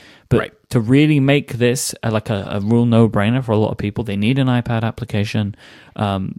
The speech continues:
Speaker 1: they need to do more, I think, to explain the, the business model to customers, um, and they need to find some way to try and put O C R into this product, which is not an easy task.
Speaker 2: Hmm.
Speaker 1: Uh, but my, my feeling is the,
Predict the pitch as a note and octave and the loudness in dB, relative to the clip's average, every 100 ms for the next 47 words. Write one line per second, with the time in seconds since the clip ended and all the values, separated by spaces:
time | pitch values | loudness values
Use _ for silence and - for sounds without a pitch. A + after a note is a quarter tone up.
0 | - G#2 A#2+ A#2+ A#2 A#2 A2+ A2 - A2+ | -2 2 2 0 0 2 4 2 0 2
1 | A2 G#2+ G#2 G#2+ - - G2 - - G#2+ | 4 2 0 -4 -6 -8 -8 -8 -4 0
2 | G#2+ G#2+ G#2+ G2+ G2 G2+ F#2+ G2 G2+ A#2+ | 0 0 -2 -4 -4 -6 -6 -6 -4 -4
3 | A#2 B2 B2 B2 A#2 - - B2 - E3+ | -2 -2 0 0 0 -4 -6 -6 -2 2
4 | F3+ - - - - - - G2+ F#2+ F#2+ | 2 -2 -12 -20 -20 -18 -6 -2 -2 -4
5 | A2 G#2+ G#2+ G#2+ A2 G#2+ A2 - G#2+ G2 | -2 0 2 4 2 2 -4 -2 -2 -2
6 | - G#2+ G#2+ G2+ G2 G2 - - G#2+ G2 | -2 -2 0 0 -2 -4 -8 -4 -4 -4
7 | G2 - G#2 G2 G#2 G2+ G2 G2 - - | -4 -6 -6 -6 -6 -6 -6 -8 -12 -4
8 | G2+ F#2+ - - A2 G2+ A2 G#2 - F#2+ | -2 -2 -8 -14 -12 -4 0 2 0 0
9 | C3 D3 G3 C3+ D3+ - - - - _ | -2 2 4 4 0 -6 -12 -20 -20 _
10 | - F#2+ G2+ G#2+ G#2 - C3 C3 - C3 | -12 -6 -2 0 0 2 2 2 2 2
11 | C#3+ - C3+ C3 G#2+ G2+ G2+ - G2+ G2 | 2 2 2 4 2 0 -2 -4 -6 -6